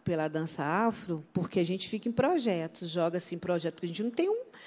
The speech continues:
"Ah, eu, eu vivo da dança afro." Eu não tenho uma companhia de dança. E uma companhia de dança não dá condição daquele professor de dança viver da dança. Primeiro que ele não cobra dos, dos dançarinos.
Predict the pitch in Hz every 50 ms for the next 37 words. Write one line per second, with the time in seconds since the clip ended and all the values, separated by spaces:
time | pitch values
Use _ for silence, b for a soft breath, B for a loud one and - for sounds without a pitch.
0 | B B B - 233 262 277 277 285 285 285 277 269 240 214 240 202 220 269 254
1 | 247 226 254 233 214 240 233 240 - 233 208 190 185 180 - 202 202 233 254 -
2 | 339 349 415 392 - 339 294 - 269 240 220 208 202 185 185 180 160 165 147 143
3 | 151 156 - - - 143 131 - B B B B B B 202 214 208 214 - 214
4 | - 214 196 202 196 196 175 185 170 180 185 202 - - 262 285 294 359 415 403
5 | 403 381 392 359 311 - - 240 202 190 185 180 175 175 180 - - 185 170 170
6 | 175 170 170 165 - - 170 170 - 185 175 - 190 175 160 170 170 156 165 180
7 | 175 - 214 202 240 240 285 339 381 571 587 - 220 175 147 151 151 - - 131
8 | - B B B B B B 233 254 262 254 277 302 - - 349 330 330 370 403
9 | - - 269 240 220 220 220 202 214 - - 202 214 208 190 214 214 214 - 233
10 | 220 185 175 160 147 139 143 147 143 - -